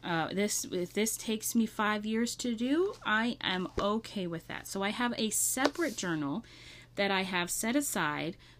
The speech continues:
just for this project, and I love it. So every day I write a little bit about, not every day, every, a couple times a week I write a little bit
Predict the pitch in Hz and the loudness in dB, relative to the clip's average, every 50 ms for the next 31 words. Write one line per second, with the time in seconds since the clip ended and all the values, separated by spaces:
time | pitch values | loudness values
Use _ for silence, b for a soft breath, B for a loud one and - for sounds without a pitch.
0 | b - 185 180 190 196 208 214 233 240 - - - - - - - 208 190 180 | b -6 -2 0 2 4 4 4 4 2 0 -4 -8 -10 -14 -6 -2 0 2 4
1 | 180 180 170 175 175 180 180 175 175 - - - - - b b b b b - | 4 2 2 2 2 4 4 4 4 4 2 2 0 -2 b b b b b -18
2 | - - - 202 170 160 147 139 - 143 - - - - - - B B B B | -10 -4 0 0 2 2 0 -2 -4 -6 -6 -8 -10 -14 -16 -16 B B B B
3 | B B 208 196 - - - 185 180 180 170 170 165 165 156 143 - 160 - - | B B -4 -4 -2 0 2 4 4 4 4 2 2 0 0 -2 -4 -6 -6 -6
4 | - 170 - - 165 175 196 190 202 196 247 285 311 311 - - 226 214 220 226 | -6 -2 0 2 2 2 2 0 0 2 2 4 4 4 2 0 0 0 0 0
5 | 233 240 226 208 220 220 220 214 - 202 196 190 180 - - 208 190 - - 180 | 0 0 0 0 -2 -2 -2 -4 -4 -4 -4 -4 -4 -6 -8 -10 -8 -6 -6 -4
6 | 175 170 170 165 - - 220 214 196 - 156 165 156 151 - 147 139 - - - | -4 -2 -4 -4 0 2 2 2 2 2 -2 -4 -6 -8 -8 -10 -10 -12 -14 -18
7 | - - - 208 202 214 233 226 - 208 196 - - 247 - 247 240 - 233 220 | -20 -8 -6 -4 0 0 0 0 0 -4 -4 -4 -4 -4 -4 -4 -4 -2 -2 -2
8 | 208 202 202 214 240 277 277 - - 208 220 214 208 196 196 202 190 190 180 185 | 0 -2 -2 0 2 2 2 0 -2 -4 -4 -4 -4 -4 -4 -4 -4 -4 -4 -4
9 | 185 - - 170 165 - - | -4 -4 -4 -4 -4 -4 -8